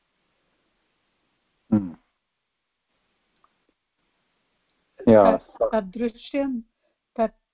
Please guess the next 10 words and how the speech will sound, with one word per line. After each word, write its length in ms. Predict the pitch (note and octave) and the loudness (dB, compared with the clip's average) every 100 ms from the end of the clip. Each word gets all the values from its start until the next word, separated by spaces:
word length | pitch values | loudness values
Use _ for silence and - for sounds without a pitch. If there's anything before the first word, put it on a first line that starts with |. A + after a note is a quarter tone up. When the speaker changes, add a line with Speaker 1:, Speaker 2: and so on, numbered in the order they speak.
| _ _ _ _ - | _ _ _ _ -18
Speaker 2:
um, 400 | G#3+ F#3+ F3+ F3+ - _ _ _ _ _ _ _ _ _ _ _ _ - | -12 -10 -10 -10 -14 _ _ _ _ _ _ _ _ _ _ _ _ -14
uh, 440 | G#3+ F#3+ F3 F3+ F#3 - _ _ _ _ _ _ _ _ _ _ - - _ _ _ _ G4+ G#4 A#3 | -8 -6 -4 -6 -10 -16 _ _ _ _ _ _ _ _ _ _ -20 -20 _ _ _ _ -20 -20 -12
Dileepa, 960 | G#3 G#3+ G#3+ A#3 A#3 - A#3+ A#3 A3+ | -4 0 2 0 -2 -2 0 2 2
uh, 420 | A#3 _ D#4+ A#3 G#3+ | -2 _ -14 -12 -12
s-, 220 | - - - | -14 -18 -10
uh, 200 | G#3 G3+ F#3+ _ _ | -6 -6 -10 _ _
Sudakshi-, 840 | G#3+ G#3 G#3 - - - G3 G3 - _ _ _ _ _ _ - | -4 -2 -4 -10 -6 -2 -2 -2 -6 _ _ _ _ _ _ -4
Sudakshinaihi 2000 | G#3+ F#3+ G#3 - - - G#3+ F#3+ F#3+ F#3 A3+ G3+ G3+ G3 G3 G3 G3+ G#3 F#3 A3 - _ _ _ _ - | -2 2 0 -2 -12 -2 0 2 0 -2 -6 -4 -2 -2 0 0 -2 -4 -2 -2 -6 _ _ _ _ -2
pash-, 420 | G#3 - - - - _ - | -2 -2 -10 -16 -20 _ -6
pashyatah. 800 | G3 - A3+ F#3+ F#3 D#3+ E3+ | -6 -4 -2 -2 -4 -6 -10